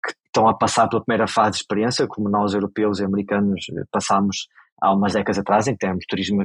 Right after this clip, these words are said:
turismo predador, e que ainda somos em parte, mas que já existe agora uma franja, ah, em que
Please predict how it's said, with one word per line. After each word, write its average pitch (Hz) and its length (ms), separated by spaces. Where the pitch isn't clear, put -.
turismo 98 260
predador, 104 480
e 135 100
que 104 120
ainda 98 120
somos 101 320
em 104 100
parte, 117 340
mas 127 160
que - 160
já 120 200
existe 117 280
agora 127 220
uma 123 220
franja, 120 400
ah, 110 240
em 113 220
que - 140